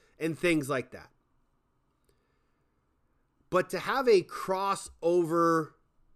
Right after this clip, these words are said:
social viral video content like this could produce is huge. Now, when I said ninety-nine percent of teams all invited him to a contract, there was one team that stood out,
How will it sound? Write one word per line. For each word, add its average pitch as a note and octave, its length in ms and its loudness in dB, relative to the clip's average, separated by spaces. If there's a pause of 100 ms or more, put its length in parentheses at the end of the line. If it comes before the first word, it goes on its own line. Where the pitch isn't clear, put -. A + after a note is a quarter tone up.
(160)
social F#3+ 640 2
viral D#3+ 600 4
video D3 680 2
content C#3+ 840 -4 (280)
like B2+ 340 -4
this A3 240 2
could G3 300 0
produce E3 720 -4 (1400)
is F#3 280 -2
huge. - 500 0 (1500)
Now, F#3 220 2
when D#3+ 160 0
I F#3 80 2
said F#3+ 320 -2
ninety-nine F#3 640 0
percent D#3+ 420 -4
of C#3 140 -4
teams D#3 340 -2
all D#3 300 -4
invited C#3+ 420 -2
him C3 160 -4
to B2+ 160 -12
a G#2+ 60 -12
contract, G#3+ 640 -4 (440)
there G#3+ 120 4
was F#3+ 200 4
one D#4 280 -2
team A#3 340 -4
that G3 160 2
stood - 360 0
out, - 360 -2